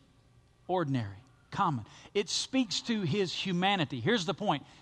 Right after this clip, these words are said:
Jesus Christ was one hundred percent man. "You shall call his name Jesus."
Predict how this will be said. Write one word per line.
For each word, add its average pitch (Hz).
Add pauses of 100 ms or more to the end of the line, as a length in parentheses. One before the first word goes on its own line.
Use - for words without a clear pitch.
(140)
Jesus 190
Christ 185 (200)
was 123
one 185 (320)
hundred 170 (200)
percent 165 (760)
man. 131 (520)
"You 156 (920)
shall 139
call 135
his 117
name 117 (920)
Jesus." 110